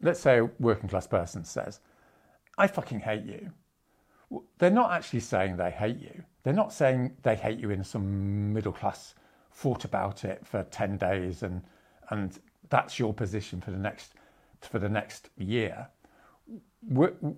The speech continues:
in this archetypal working class expressiveness mode, when they say, "I hate you," they're just saying, "I'm really pissed off with you at this moment," right? And five minutes later, they might give, be giving you a hug or something, and going,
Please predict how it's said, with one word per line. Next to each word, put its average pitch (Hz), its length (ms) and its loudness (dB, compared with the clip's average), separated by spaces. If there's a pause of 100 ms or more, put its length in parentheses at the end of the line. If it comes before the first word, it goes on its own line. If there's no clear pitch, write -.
(140)
in 190 140 4
this 180 160 2
archetypal 127 760 8
working 107 340 2
class 104 300 2
expressiveness - 880 -2
mode, 104 300 -4
when 139 140 2
they 135 100 4
say, - 260 6 (180)
"I 113 100 6
hate 147 280 2
you," 90 160 -10 (260)
they're 156 100 6
just 175 200 -4
saying, 135 220 4 (280)
"I'm 127 120 4
really 220 180 10
pissed - 320 0
off 151 200 0
with 98 200 -2
you 104 160 0 (180)
at 180 180 6
this 185 200 2
moment," 160 560 6 (200)
right? 170 200 4 (200)
And 151 120 4
five 214 200 12
minutes 165 220 2
later, 143 300 8
they 107 60 2
might 127 220 2
give, 135 300 0
be 127 80 -4
giving 123 280 2
you 120 100 4
a 110 40 4
hug 170 220 8
or - 60 -6
something, 95 320 -4
and 95 80 -2
going, 98 200 2